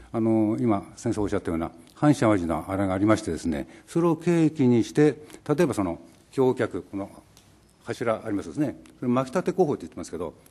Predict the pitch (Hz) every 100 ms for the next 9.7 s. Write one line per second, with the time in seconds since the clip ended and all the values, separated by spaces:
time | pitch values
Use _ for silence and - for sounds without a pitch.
0 | _ - 170 170 156 131 151 156 160 85
1 | 78 80 73 - _ _ 147 143 139 -
2 | - - - 160 180 160 151 101 98 101
3 | 147 151 190 175 135 - - _ _ -
4 | 160 160 147 131 - - - 170 190 202
5 | 175 147 120 127 143 139 135 127 107 92
6 | 80 78 - - 92 - - - - 127
7 | 127 151 180 143 160 170 170 85 - -
8 | _ - 101 90 82 85 - 104 92 92
9 | - 90 - 127 117 120